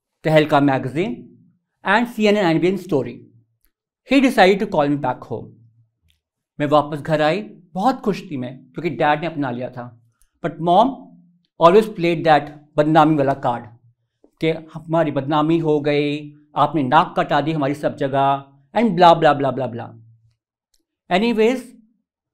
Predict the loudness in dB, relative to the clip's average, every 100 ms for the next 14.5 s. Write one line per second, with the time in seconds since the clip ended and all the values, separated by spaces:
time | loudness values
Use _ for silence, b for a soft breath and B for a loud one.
0 | _ _ -6 -4 0 4 2 2 -6 -6
1 | -4 -2 -4 -8 -10 -10 -6 0 2 2
2 | -4 -20 _ _ _ _ _ 2 4 4
3 | 2 -2 0 0 0 -2 -2 -4 -4 -12
4 | -20 _ 0 0 0 -8 -20 _ _ _
5 | _ _ -4 2 2 2 -4 -4 -8 -12
6 | -16 -20 -20 _ _ _ _ _ _ _
7 | -2 4 4 4 2 2 -4 -20 _ _
8 | _ _ _ 4 4 4 2 2 0 0
9 | -2 -6 -14 -12 -6 -4 -2 0 0 -4
10 | -12 -20 _ _ _ _ _ -18 -2 6
11 | 6 6 2 4 4 4 0 0 0 -2
12 | -2 -2 -6 _ -4 -2 0 2 2 2
13 | -6 -10 -2 4 6 6 2 0 -2 0
14 | 0 0 -2 -10